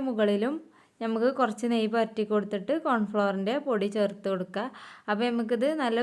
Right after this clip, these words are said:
വൃത്തിക്കായിട്ട് ലേയേഴ്സായിട്ട് കിട്ടാൻ വേണ്ടിയിട്ടാട്ടോ അങ്ങനെ ചെയ്യണത്. നെയ്യ് മൊത്തത്തിലൊന്ന് പുരട്ടി കൊടുത്തതിന് ശേഷം നമുക്ക് കോൺഫ്ലവറിൻ്റെ പൊടി ഇട്ടിട്ട് ഇതുപോലെ ഒന്ന് ആക്കി കൊടുത്താൽ മതിയാകും,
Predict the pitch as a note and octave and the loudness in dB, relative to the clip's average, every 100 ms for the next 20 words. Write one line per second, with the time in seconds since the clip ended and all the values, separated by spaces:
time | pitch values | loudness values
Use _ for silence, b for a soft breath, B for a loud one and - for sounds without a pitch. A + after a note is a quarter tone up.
0 | B3 B3 - A3+ B3 A#3 A#3 B3 A#3 G#3+ | 0 -2 -4 -4 -2 -2 -2 -2 0 2
1 | G#3 G#3 A#3 A3+ A3 G#3+ G3+ G3+ G#3 F#3+ | 2 0 -2 -2 -4 -4 -2 0 0 -2
2 | F#3+ F#3+ F#3 G3+ F#3+ G3 G#3 G#3 F#3 F3+ | -2 -4 -2 -4 -4 -4 -2 -2 -2 -4
3 | F3+ A#3+ - b b b b b _ _ | -4 -4 -6 b b b b b _ _
4 | _ _ _ _ _ _ _ _ _ _ | _ _ _ _ _ _ _ _ _ _
5 | _ _ _ _ _ _ _ _ _ _ | _ _ _ _ _ _ _ _ _ _
6 | _ _ _ _ _ _ _ - B3 D4 | _ _ _ _ _ _ _ -4 0 2
7 | D#4 C4 B3 C4 C4+ B3+ D4 F4 - - | 0 2 0 2 2 2 -2 -6 -8 0
8 | B3 B3 B3+ B3+ A#3 A#3+ A#3+ B3+ B3 A3+ | 0 2 0 0 0 0 -2 0 0 -2
9 | A3+ A#3 A3 B3 C4 B3 G#3+ A3 G#3+ G#3 | -2 0 0 -2 0 0 2 2 2 2
10 | A3 A3 G#3 G#3 G3 A#3+ - B3 G#3+ A3 | 0 0 0 -2 -2 -2 -2 -2 0 2
11 | G#3+ A#3 A3 G#3+ G#3 G3 G3+ F#3+ G3 F#3 | 2 2 2 0 0 0 0 0 -2 -2
12 | F#3+ F3+ F3 F3 | 0 -2 -2 -2